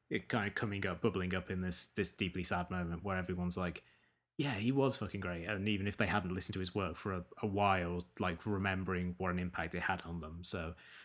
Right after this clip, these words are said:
yeah, that, that's always kind of, like, a nice thing about it, and particularly for someone like him who was, you know, beloved during his lifetime, but also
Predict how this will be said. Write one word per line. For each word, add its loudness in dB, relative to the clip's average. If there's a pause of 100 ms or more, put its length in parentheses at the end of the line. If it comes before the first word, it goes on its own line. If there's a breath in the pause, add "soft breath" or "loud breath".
(520 loud breath)
yeah, 2
that, 10
that's 4
always 2
kind -2
of, -2
like, -2 (640)
a 4
nice 2
thing -2
about 2
it, 0
and 0
particularly -4
for -12
someone -4
like -4
him -6
who -4
was, 4 (260)
you 0
know, -2
beloved 8
during 2
his -2
lifetime, 0
but -2
also 0